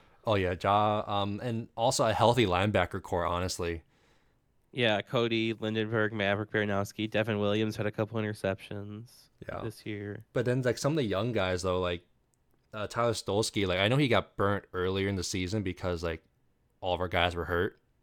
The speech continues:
Speaker 1: and he was thrusted into, you know, that situation. And just to see him grow so fast in the last few games here,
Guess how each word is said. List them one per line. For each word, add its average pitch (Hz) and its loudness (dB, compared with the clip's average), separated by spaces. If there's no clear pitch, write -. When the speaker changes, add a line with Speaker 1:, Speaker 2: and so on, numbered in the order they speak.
Speaker 1:
and 92 -8
he 95 -4
was 90 -6
thrusted 90 -6
into, 90 -4
you 92 -4
know, 85 -4
that 87 -4
situation. 95 -4
And 95 -4
just 107 -4
to - -6
see 107 0
him 92 -2
grow 98 2
so 95 0
fast 85 -2
in 98 -8
the 92 -4
last 90 -2
few 95 -2
games 87 -6
here, 82 -4